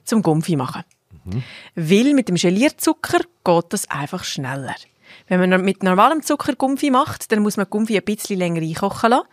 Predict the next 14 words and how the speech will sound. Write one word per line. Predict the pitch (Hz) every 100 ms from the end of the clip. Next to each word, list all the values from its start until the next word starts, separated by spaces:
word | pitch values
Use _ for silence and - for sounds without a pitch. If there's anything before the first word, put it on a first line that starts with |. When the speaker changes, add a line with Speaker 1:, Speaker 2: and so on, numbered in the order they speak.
| - -
Speaker 1:
damit | - 202 -
die | 185
Gelierwirkung, | 175 170 226 254 277 - 262
wo's, | 202 123 -
Speaker 2:
Mhm. | -
Speaker 1:
also | 175 175 -
das | 156
Pektin, | - 170 - 233 269
das | 269 208
in |
der | 170
Früchte | 180 214 - 240
drin | 247
hat, | 294 -